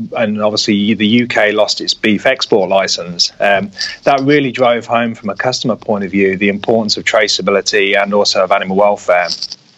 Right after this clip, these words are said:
And at the time, I was working for, um, the company as the, the first full-time animal welfare officer in the U K. And, uh, and, you know, I've seen a lot of changes since then, because I think, um, it's really, really interesting and great to see that, uh,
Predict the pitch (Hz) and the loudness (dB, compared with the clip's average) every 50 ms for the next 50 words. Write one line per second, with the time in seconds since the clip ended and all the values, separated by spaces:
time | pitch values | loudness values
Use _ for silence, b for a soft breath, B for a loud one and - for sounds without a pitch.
0 | - - - 120 120 104 - 113 - - 123 123 131 123 117 113 113 113 110 104 | -8 -4 0 0 0 2 0 0 0 2 2 2 2 2 2 2 2 2 0 -2
1 | 107 107 107 107 101 - - 104 98 101 101 - 104 101 104 98 98 98 98 - | 0 0 0 0 0 -2 -6 -6 -6 -6 -6 -2 0 0 2 2 0 -2 -4 -4
2 | - 98 98 101 98 92 95 98 95 92 107 - - 117 107 - - 110 104 104 | -2 0 0 0 0 -2 -4 -6 -6 -6 -4 0 0 0 -2 -2 -2 0 0 2
3 | 101 98 92 - 101 101 104 98 - B B B B B B B 117 - - 127 | 2 0 0 0 0 0 0 0 -2 B B B B B B B -4 -2 0 2
4 | 123 120 110 - - 135 117 110 - 110 107 107 104 104 104 104 101 98 95 104 | 2 2 0 -2 -2 -2 -2 -2 0 0 0 0 0 0 -2 -2 -2 -2 0 0
5 | 107 110 107 - - 98 98 95 - - - 101 98 98 92 98 98 101 101 95 | 0 0 0 0 0 0 0 0 0 -2 -2 -2 0 -2 0 0 0 0 0 0
6 | - - 117 107 95 92 90 90 90 B B B B B B B B B 110 110 | 0 0 0 2 2 2 0 -2 -4 B B B B B B B B B 0 2
7 | 107 107 104 104 101 98 107 107 104 98 98 101 - 120 110 113 107 98 98 - | 2 2 2 0 0 0 2 2 2 2 0 0 0 0 -2 -2 -2 -6 -8 -12
8 | - - 143 131 113 107 104 107 104 - - 127 117 117 113 117 117 117 110 107 | -10 -4 -2 0 2 2 2 2 0 -2 -2 0 0 0 2 2 2 2 0 0
9 | 104 - 117 110 107 110 107 98 98 - - 104 95 92 95 107 98 92 92 95 | -2 -2 0 0 0 0 -2 -4 -6 -6 -6 -6 -8 -6 -2 -2 -2 -2 -2 -4
10 | 101 95 - 104 107 107 104 - 123 117 113 113 - 113 104 101 95 98 104 110 | -6 -6 -2 0 0 0 2 2 0 -2 -2 0 0 0 0 0 -2 -4 -6 -4
11 | - 120 120 117 113 107 104 98 110 110 104 101 104 98 107 110 117 113 - 110 | 0 2 2 2 2 2 0 2 2 2 2 2 0 -2 -2 -2 -2 -2 0 0
12 | 101 - - - 107 95 92 95 95 98 101 104 101 - 117 110 107 92 - - | 0 0 0 0 0 0 0 0 -2 -2 -2 -2 0 2 2 2 0 -2 -2 -2
13 | 98 - - 104 98 95 90 95 90 - - - 95 92 95 | -2 0 2 2 2 2 0 -2 -4 -4 -2 0 0 0 0